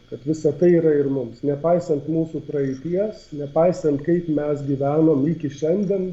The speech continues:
Petro ir, ir Pauliaus atlaidų,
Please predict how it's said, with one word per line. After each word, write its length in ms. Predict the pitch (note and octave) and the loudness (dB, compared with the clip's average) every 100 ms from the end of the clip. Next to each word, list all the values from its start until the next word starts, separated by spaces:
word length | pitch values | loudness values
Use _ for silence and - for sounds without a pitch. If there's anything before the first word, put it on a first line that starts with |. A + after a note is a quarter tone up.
| - | -4
Petro 500 | D3+ D3+ D3+ D3 C#3 | 0 0 0 0 0
ir, 160 | C3 C3+ | 0 -2
ir 160 | C3+ B2+ | -2 -2
Pauliaus 640 | D#3 E3+ G3+ G3+ G3+ - _ - - - - | 2 4 4 2 0 -8 _ -20 -20 -20 -4
atlaidų, 680 | F3 - F3+ F3 C#3+ F3+ F#3 | -2 2 2 2 0 -2 -4